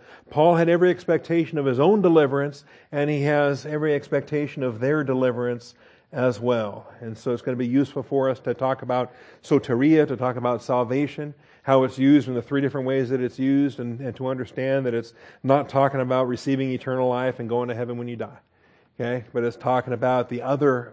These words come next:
realms of deliverance that God will do experientially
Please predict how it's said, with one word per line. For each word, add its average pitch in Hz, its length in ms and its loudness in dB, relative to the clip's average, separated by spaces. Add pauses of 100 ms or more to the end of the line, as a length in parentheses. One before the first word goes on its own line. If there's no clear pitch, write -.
(140)
realms 123 460 -2
of 110 140 -8
deliverance 113 560 0
that 113 100 -6
God 117 240 -2
will 113 160 -6
do 113 320 -6 (320)
experientially 127 1040 -4